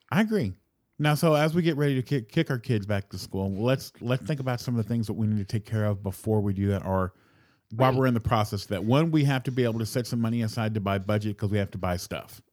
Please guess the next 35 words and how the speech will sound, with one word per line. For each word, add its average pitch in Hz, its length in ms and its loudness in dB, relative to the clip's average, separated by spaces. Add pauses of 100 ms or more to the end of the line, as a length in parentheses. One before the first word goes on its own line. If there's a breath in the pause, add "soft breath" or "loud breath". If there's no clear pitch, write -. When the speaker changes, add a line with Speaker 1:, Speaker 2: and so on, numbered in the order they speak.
Speaker 2:
Right. 180 320 -2
<laughs> - 100 -18
The 185 640 -2 (120)
school 233 260 -4
supplies 262 420 -6 (220)
can 294 160 -4
be 202 120 -4
expensive. - 680 -12
Speaker 1:
Well, 180 120 4
not 175 140 4
just 147 160 2
school 139 160 4
Speaker 2:
Yeah. 117 80 0
Speaker 1:
supplies, 156 380 2
but 113 100 0
we 107 100 -4
gotta 120 200 0
buy 107 160 2
new 107 140 2
clothes. 92 600 -2
Speaker 2:
Yes, - 500 -8 (160)
yes. - 320 -8 (320 loud breath)
But 277 200 0
also, 370 320 -4
how 294 200 -6
do 339 180 -6
we 349 300 -4
prepare 277 520 -8
our 208 280 -12
kids 247 720 -8
and 220 140 -8
prepare 226 300 -10
ourselves 247 480 -8 (280 loud breath)
for 233 120 -2
this 226 340 -4